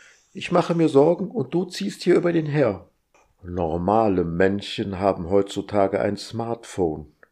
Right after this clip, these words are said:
und man kann sich melden, wenn etwas dazwischen kommt.“ Er hat es halt nicht so mit der modernen Technik.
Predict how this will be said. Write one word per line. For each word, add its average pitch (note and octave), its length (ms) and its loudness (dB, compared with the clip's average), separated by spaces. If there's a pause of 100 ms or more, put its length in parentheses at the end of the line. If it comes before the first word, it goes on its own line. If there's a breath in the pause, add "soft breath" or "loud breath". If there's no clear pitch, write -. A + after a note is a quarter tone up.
(460 soft breath)
und - 180 -6
man F#2+ 180 0
kann G#2 220 0
sich G2+ 200 -8
melden, A2 380 2
wenn F2 140 0
etwas F2 300 -4
dazwischen F2+ 460 -6
kommt.“ E2 400 -6 (920)
Er D#3+ 220 -2
hat F#3 120 -4
es - 140 -6
halt F#2+ 180 -2
nicht G#2 200 -6
so A2 80 -4
mit G2 180 -6
der G2+ 80 0
modernen G2 480 -4
Technik. - 580 -10